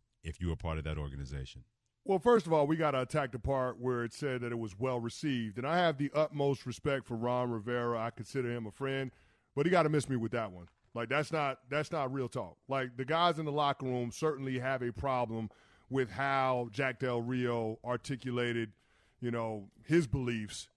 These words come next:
Speaker 2: and, and creating that distraction as this team was preparing to go into minicamp. It was something that was unnecessary. It was unwarranted. Nobody really needed to know how Jack Del Rio felt about what happened with January sixth, nor did we need to hear about Jack Del Rio's thoughts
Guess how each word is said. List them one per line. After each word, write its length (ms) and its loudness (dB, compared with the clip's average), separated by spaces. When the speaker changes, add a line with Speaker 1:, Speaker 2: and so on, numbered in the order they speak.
Speaker 2:
and, 200 -2
and 340 -2
creating 460 -2
that 240 0
distraction 720 -2
as 220 -2
this 140 -4
team 260 -2
was 120 -4
preparing 360 -2
to 60 -4
go 200 0
into 100 0
minicamp. 480 -2
It 80 -14
was 140 -6
something 300 -4
that 120 -2
was 160 -8
unnecessary. 800 -2
It 80 -4
was 120 -8
unwarranted. 600 -2
Nobody 420 4
really 300 2
needed 300 -2
to 80 -2
know 420 4
how 280 2
Jack 320 -2
Del 160 0
Rio 300 0
felt 320 -4
about 300 -2
what 120 -4
happened 320 -4
with 120 -4
January 440 -2
sixth, 380 -6
nor 300 2
did 160 -2
we 100 -2
need 160 -4
to 100 -4
hear 200 0
about 260 0
Jack 260 -4
Del 160 0
Rio's 300 -2
thoughts 380 -2